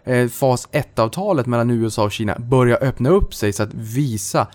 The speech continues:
Mastercard, American Express kan gå in i en marknad värd tjugosjutusen miljarder dollar. Det är stora rörelser. Men Alibaba, det är ju ett konglomerat. Tencent,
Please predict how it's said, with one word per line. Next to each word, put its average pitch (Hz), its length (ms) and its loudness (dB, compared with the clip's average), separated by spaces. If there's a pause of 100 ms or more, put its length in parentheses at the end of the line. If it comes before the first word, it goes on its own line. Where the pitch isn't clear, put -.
(160)
Mastercard, 120 880 -2
American 131 440 2
Express - 540 -4 (300)
kan 127 160 0
gå 170 200 0
in 160 360 4
i 127 40 4
en 123 120 4
marknad 113 380 0
värd 104 160 2
tjugosjutusen 110 640 -2
miljarder 104 280 2
dollar. 101 420 2
Det - 80 -4
är - 40 -4
stora 180 440 6
rörelser. 113 460 6 (380)
Men 120 180 4
Alibaba, 117 680 6
det 120 100 4
är 123 40 8
ju 123 100 8
ett - 80 2
konglomerat. 104 720 2 (180)
Tencent, 104 840 0